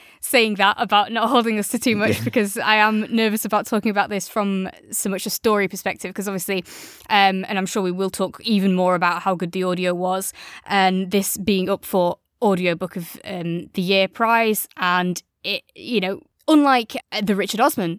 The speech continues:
Speaker 1: that we talked about, which
Speaker 2: Yeah.
Speaker 1: is actually up for the crime book of the year, either in its print or in whatever format kind
Speaker 2: Yeah.
Speaker 1: of, um, category. This is obviously all focusing on the audio. And so that is really exciting. And yes, I am nervous talking about the story because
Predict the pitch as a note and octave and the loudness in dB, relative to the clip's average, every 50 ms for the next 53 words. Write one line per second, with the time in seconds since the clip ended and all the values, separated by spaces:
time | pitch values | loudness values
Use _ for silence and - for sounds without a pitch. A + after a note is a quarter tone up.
0 | - _ - G3+ F#3+ F#3+ - - F#3 - - - F#3 F#3+ A3 - F3+ G3 G3 F3 | -8 _ -8 -6 -6 -4 -6 -6 -8 -8 -8 -4 -2 -2 -2 -2 -2 -4 -2 -2
1 | G3 - - - F#3 F3+ F#3 F3+ - - - - - F#3+ F3+ F3+ F3+ F3+ E3+ - | -4 -4 -4 -4 0 0 0 -2 -2 -10 -14 -4 0 2 4 4 4 2 0 -2
2 | _ _ _ - F3+ - - G#3 G#3+ A#3+ A#3+ A3 E3+ F#3+ - - - - - _ | _ _ _ -8 -6 0 0 2 2 4 2 2 0 -2 -6 -6 -14 -18 -20 _
3 | _ _ _ _ - G3 F3+ G3 F#3 F#3 F#3 F3+ F3+ F3+ F#3 - _ - C#4 C4 | _ _ _ _ -8 -6 -4 -2 0 0 2 2 2 0 0 -2 _ 2 4 4
4 | G#3+ A3+ A3+ A3+ A3+ A#3 - - B3+ A3 A3 - - G#3 F#3+ F#3 F#3 F#3 F#3 - | 4 4 2 2 2 -2 -2 0 2 2 2 0 -2 -2 0 2 2 0 0 -2
5 | G3+ F#3+ F#3 F#3 - - F#3+ F#3 G3+ G3 - A3 G3 F#3+ F3+ - - F#3 F3 E3+ | -2 -2 -2 -2 -4 -6 -2 -2 -2 -2 0 -2 -2 -2 -4 -4 -2 -2 -2 0
6 | E3+ E3+ - - - - - F#3 E3+ E3+ E3+ - - - - F3 E3+ F3 F3+ - | -2 -2 -4 -6 -14 -6 -4 -4 -4 -4 -6 -8 -10 -10 -8 -8 -8 -8 -8 -6
7 | - F#3 F3+ D#3+ F3+ F#3 F#3 F3 - - - _ A3 G#3 - A3+ G3+ G#3+ G3 F#3 | -4 -4 -4 -4 -6 -10 -10 -10 -12 -16 -4 _ -2 0 0 2 2 2 2 2
8 | G3 - - G#3 F#3 F#3 - _ A3 G#3 G3 F#3 F3 - - G3 F3+ - F3+ - | -2 -4 -2 -2 -2 -4 -4 _ 0 2 2 2 0 0 0 0 0 0 -4 -4
9 | F#3 E3+ - F#3 F3+ F3 E3+ E3+ - _ _ - - G#3+ - G#3+ G3+ G3+ G3+ G#3+ | -4 -4 -4 -2 -2 -2 -2 -4 -6 _ _ -8 -6 -4 0 2 2 2 4 4
10 | G#3 A3 C4 D4 - - - - - _ _ _ _ _ F3 F#3 F3+ F3+ F3+ F#3+ | 4 4 4 2 -2 -6 -18 -20 -20 _ _ _ _ _ 0 2 2 2 2 -2
11 | - - G3+ F#3 F#3 F3 F#3 E3+ - F#3+ F#3+ F#3 - G#3 - - G3+ F3+ F3+ F#3 | -4 -4 -2 -2 0 0 -2 -4 -6 -6 -6 -6 -6 -6 -2 0 0 0 0 -2
12 | F#3 F#3 - - - F#3+ F3+ F3 F#3 G#3 G3 - - - - G3 G3 G3+ G#3 G#3 | -4 -4 -4 -2 -2 -2 -2 0 0 0 0 0 -2 0 0 2 2 4 2 2
13 | G#3 G#3 G3+ F#3+ G3+ - - - A3 G3 G3 - G#3 F#3+ F3+ F3+ F#3 - - F#3 | 2 2 0 0 -2 -6 -2 0 0 0 0 0 -2 0 2 0 0 0 -4 -8
14 | - - - G3+ F#3+ F#3+ F#3+ F#3+ - - G#3 F3 - G#3+ G3 | -4 0 2 4 4 4 2 0 -2 -4 -4 0 0 0 0